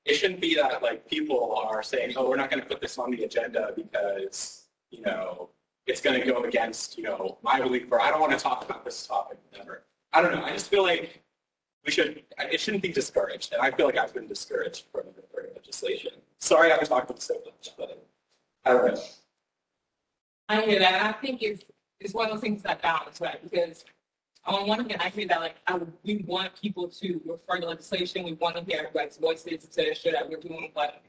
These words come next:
Speaker 2: we signed up to do. And in the same token, it's like, when we're talking about pieces of, when we have so much on the full Y C agenda, and then it's like people can't put their full attention into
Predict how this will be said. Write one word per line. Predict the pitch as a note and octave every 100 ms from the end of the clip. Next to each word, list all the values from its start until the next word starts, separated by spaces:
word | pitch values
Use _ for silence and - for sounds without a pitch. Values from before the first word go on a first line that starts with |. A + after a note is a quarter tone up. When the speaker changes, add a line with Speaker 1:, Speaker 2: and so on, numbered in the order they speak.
| _
Speaker 2:
we | F3
signed | - F3 F3+ -
up | - -
to | -
do. | F3+ E3 D#3+ - - _ _ G3
And | G#3+ G3+ F#3+
in | F#3+
the | F3
same | - F3 E3+
token, | - F3 - E3
it's | D#3+ E3
like, | D3+ - - _ _ _ _ _ _
when | G3 G3 F#3 E3+ E3 -
we're | F3
talking | F3+ F3+ F3 F3
about | F3 - -
pieces | F#3 F#3 G#3
of, | - -
when | F#3+
we | G#3
have | -
so | - A#3
much | - -
on |
the | - - _ _
full | -
Y | E3
C | E3 E3+
agenda, | D#3 E3+ D#3+ D#3+ - - _ _ _ _ -
and | F3+ F#3+
then | F#3 F3+
it's | F3+ -
like | E3 D#3
people | - F3+
can't | F3+ F3 F3
put | F3+ E3+ -
their | E3+
full | F#3+ F3+
attention | E3 G#3 - -
into | - - - D#3